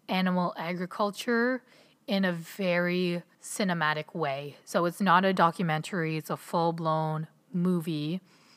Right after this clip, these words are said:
that is really great to share with beginners that don't wanna feel like they're bombarded with cold, hard facts or the reality of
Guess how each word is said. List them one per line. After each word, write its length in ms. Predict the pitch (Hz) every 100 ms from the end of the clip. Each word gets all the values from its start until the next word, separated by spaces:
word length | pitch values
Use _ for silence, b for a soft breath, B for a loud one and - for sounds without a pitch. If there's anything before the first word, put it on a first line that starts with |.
| b -
that 180 | 175
is 300 | 240 190 170
really 380 | 160 180 180 180
great 720 | 165 180 160 160 214 - - - _
to 180 | - 220
share 640 | - - 170 170 175 196
with 520 | 202 180 165 165 165 - 180
beginners 920 | 190 175 147 147 175 233 214 - - -
that 200 | 170 185 - _ -
don't 240 | 180 220
wanna 220 | 165 165
feel 280 | - 196 175
like 240 | 160 156 - - 381 185
they're 500 | 180 156 156 151 151
bombarded 640 | 147 160 151 147 147 143
with 380 | 147 147 143 143 -
cold, 280 | - 190 170
hard 240 | 165 156 -
facts 500 | 226 202 208 - 190
or 420 | 160 147 147 135
the 240 | 160 170 170
reality 720 | 175 151 147 156 156 156 160
of 420 | 262 175 165 156